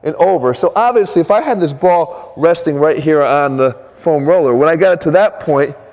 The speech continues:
the weight would pull it back over the top. So what I wanna do is I wanna get it to do the same thing to me. So I have the bar, ball right on top of my chest, and then I'm gonna let it start to roll this way. And as soon as it rolls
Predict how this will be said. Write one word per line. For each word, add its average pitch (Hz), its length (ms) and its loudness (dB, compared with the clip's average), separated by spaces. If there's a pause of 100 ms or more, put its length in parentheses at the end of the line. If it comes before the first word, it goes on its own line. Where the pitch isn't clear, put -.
(320)
the 151 100 0
weight 156 240 0
would 135 140 -10
pull 139 200 0
it 117 80 -8
back 135 260 -2
over 127 160 -2
the 113 80 -8
top. - 480 -6 (280)
So - 160 -4
what 160 120 4
I 202 100 0
wanna 175 280 0
do 143 360 -2
is 151 500 -2 (380)
I 196 80 -2
wanna 202 240 -2
get 175 220 2
it - 460 -10
to 156 60 -16
do 170 120 -6
the 151 60 -8
same 170 280 -6
thing 165 240 -4
to 160 140 -8
me. 151 360 -4 (400)
So - 140 -2
I 160 80 2
have 196 240 -2
the 220 60 0
bar, 175 440 0
ball 160 300 0 (100)
right 151 180 0
on 185 140 -2
top 175 220 -2
of 170 40 -14
my 170 140 -2
chest, 165 500 -2 (520)
and 143 160 -2
then 160 260 0
I'm 147 160 -4
gonna 151 140 0
let 151 180 2
it 135 60 -4
start 151 280 -2
to 143 80 -8
roll 135 280 0
this 135 220 -2
way. 120 240 -8 (400)
And 123 80 -6
as 113 80 -12
soon 180 160 -4
as 185 60 0
it 175 120 0
rolls 175 540 0